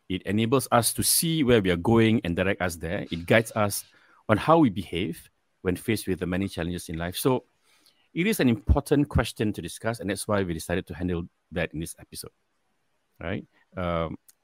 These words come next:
this is significant conversation, particularly if you engage,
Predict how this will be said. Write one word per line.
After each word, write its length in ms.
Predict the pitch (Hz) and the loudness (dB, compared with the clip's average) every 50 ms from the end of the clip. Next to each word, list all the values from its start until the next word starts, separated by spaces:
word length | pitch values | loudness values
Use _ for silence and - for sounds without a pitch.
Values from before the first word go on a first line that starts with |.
| _ _ | _ _
this 180 | 123 147 185 170 | 2 4 4 6
is 120 | 139 - | 4 4
significant 640 | - 143 - 104 - 123 131 - - 147 147 143 135 | 2 0 -2 0 0 0 0 0 0 0 0 0 2
conversation, 640 | - 107 95 85 76 80 76 - - 78 78 - - _ _ _ _ _ _ _ _ - | 2 0 0 0 -2 -4 -6 -6 -8 -10 -12 -12 -14 _ _ _ _ _ _ _ _ 0
particularly 560 | 110 104 - - - - 135 131 131 135 143 | 0 0 0 -2 -2 0 2 4 4 4 4
if 200 | 135 110 92 98 | 4 2 0 2
you 80 | 98 | 2
engage, 500 | 78 82 95 95 95 113 113 113 - - | 2 2 2 2 4 2 2 2 0 -6